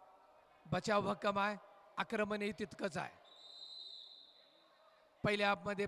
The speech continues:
फक्त एकाच गुणाची नोंद झालेली आहे.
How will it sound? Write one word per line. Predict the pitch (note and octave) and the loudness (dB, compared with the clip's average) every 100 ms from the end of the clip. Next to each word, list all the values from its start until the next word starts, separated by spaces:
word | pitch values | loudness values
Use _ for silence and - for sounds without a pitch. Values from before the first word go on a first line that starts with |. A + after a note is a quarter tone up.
| - | 0
फक्त | A#3 - - A3+ A3 - - - | 0 -2 0 2 2 0 -10 -4
एकाच | G#3+ A#3+ A#3 F#3 | 0 2 2 2
गुणाची | F#3+ F#3+ F#3+ | -2 0 0
नोंद | F#3 F3+ | -2 -2
झालेली | E3 D#3 C3 | -2 -2 -4
आहे. | G#2+ | -10